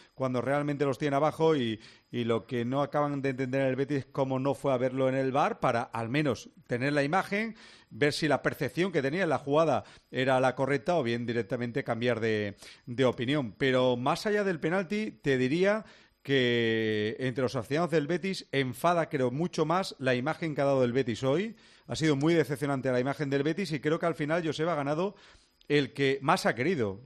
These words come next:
Eh, un Sevilla muy limitado, pero que ha jugado sus tres, cuatro cartas que tiene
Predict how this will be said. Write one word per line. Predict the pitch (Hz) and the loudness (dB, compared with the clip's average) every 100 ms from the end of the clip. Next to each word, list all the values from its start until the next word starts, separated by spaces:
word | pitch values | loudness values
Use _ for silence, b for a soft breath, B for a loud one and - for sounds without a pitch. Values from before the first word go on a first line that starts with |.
| 202 | -12
Eh, | 139 131 123 117 117 117 123 - | -8 -4 0 0 2 0 -6 -10
un | 170 165 | -8 -6
Sevilla | 156 170 143 131 | -2 0 2 2
muy | 165 | 2
limitado, | 202 185 170 202 208 240 | 0 0 2 2 2 0
pero | - 123 | 0 -2
que | 139 | 0
ha | |
jugado | 151 165 156 135 | -2 2 2 2
sus | 143 123 | -2 -4
tres, | 175 - | -4 0
cuatro | 175 165 | 0 2
cartas | 151 147 147 | 0 -2 -4
que | 139 | -4
tiene | 131 135 120 | -4 -4 -4